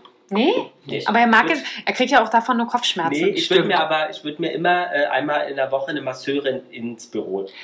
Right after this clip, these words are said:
Speaker 2: bestellen.
Speaker 3: Ja, aber jetzt, okay, weil die Frage ist, auf R-B-B-Kosten oder
Speaker 1: Natürlich.
Speaker 3: privat?
Speaker 1: Nee.
Speaker 2: Nee, auf R-B-B-Kosten.
Speaker 3: Ja, stimmt, weil,
Speaker 2: Aber
Speaker 3: wie,
Speaker 2: ich
Speaker 3: wie
Speaker 2: würd,
Speaker 3: gesagt, von diesen
Speaker 2: aber,
Speaker 3: hundertfünfzig kannst du nicht leben.
Speaker 2: aber ich würde allen Mitarbeitern anbieten, dass die auch die massieren.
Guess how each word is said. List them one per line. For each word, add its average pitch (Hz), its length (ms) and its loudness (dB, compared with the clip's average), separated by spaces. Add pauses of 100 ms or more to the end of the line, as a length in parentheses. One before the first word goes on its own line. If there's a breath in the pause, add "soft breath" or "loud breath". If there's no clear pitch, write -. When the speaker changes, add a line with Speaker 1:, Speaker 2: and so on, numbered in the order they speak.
(140 loud breath)
Speaker 2:
bestellen. 190 340 4
Speaker 3:
Ja, 180 40 8
aber 180 80 4
jetzt, - 160 -10 (120)
okay, 220 380 0
weil 175 100 0
die 170 60 -2
Frage 208 360 2
ist, - 300 -8
auf 151 240 0
R-B-B-Kosten 151 1080 0
oder 175 220 -4
Speaker 1:
Natürlich. 214 360 4
Speaker 3:
privat? - 340 4 (240)
Speaker 1:
Nee. 170 300 -8
Speaker 2:
Nee, 143 140 0
auf - 180 -2
R-B-B-Kosten. 113 580 -6
Speaker 3:
Ja, 233 140 4
stimmt, 175 240 0
weil, 160 180 4 (100)
Speaker 2:
Aber 165 200 6
Speaker 3:
wie, - 100 4
Speaker 2:
ich - 80 -8
Speaker 3:
wie 262 140 2
Speaker 2:
würd, 349 60 8
Speaker 3:
gesagt, 165 480 6
von 202 160 4
diesen 185 100 2
Speaker 2:
aber, 185 120 2
Speaker 3:
hundertfünfzig 190 480 2
kannst 180 200 2
du 214 60 -2
nicht 226 100 -2
leben. 156 220 4
Speaker 2:
aber - 180 4
ich - 160 -4
würde 180 260 2
allen 143 220 -2
Mitarbeitern 185 500 0
anbieten, 175 460 -6
dass 160 160 -4
die 175 160 -4
auch 160 160 -2
die 123 120 -10
massieren. - 380 -12